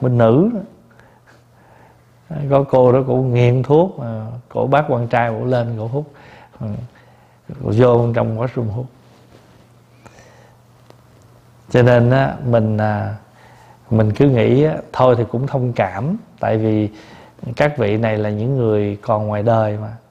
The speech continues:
ta có những cái, à, thói quen. Chỉ thỉnh thoảng người ta lên, người ta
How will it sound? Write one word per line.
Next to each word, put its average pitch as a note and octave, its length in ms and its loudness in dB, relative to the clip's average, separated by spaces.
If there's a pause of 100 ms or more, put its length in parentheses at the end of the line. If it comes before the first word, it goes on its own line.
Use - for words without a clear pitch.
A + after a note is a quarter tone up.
(180)
ta A2+ 140 -4
có C3 220 -2
những A#2 280 -4
cái, C3+ 400 -4
à, A#2+ 380 -8 (240)
thói C#3 160 0
quen. B2 340 0 (920)
Chỉ G#2+ 140 0
thỉnh A#2 240 -4
thoảng A2+ 380 -2
người C3 140 -8
ta A#2 100 -2
lên, A2+ 260 0
người A2 100 -10
ta A2 80 -10